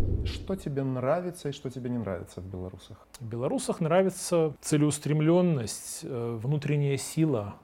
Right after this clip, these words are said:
Speaker 2: э, умение её проявить в нужный момент. Вот это, наверное, то, что характеризует народ больше всего,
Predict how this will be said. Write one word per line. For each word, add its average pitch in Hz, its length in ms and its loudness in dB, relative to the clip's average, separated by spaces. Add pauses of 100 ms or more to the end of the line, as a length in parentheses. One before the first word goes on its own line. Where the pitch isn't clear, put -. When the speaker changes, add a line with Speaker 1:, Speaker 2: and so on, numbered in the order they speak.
(200)
Speaker 2:
э, 110 680 -8 (100)
умение 131 480 -4
её 123 260 -4
проявить 123 480 -4
в 120 40 -8
нужный 117 280 -8
момент. 104 480 -10 (420)
Вот 113 120 -10
это, 135 140 -8
наверное, 120 500 -6 (460)
то, 139 120 2
что 120 760 -6 (120)
характеризует 120 720 -6
народ 123 260 -4
больше 113 280 -8
всего, 101 400 -8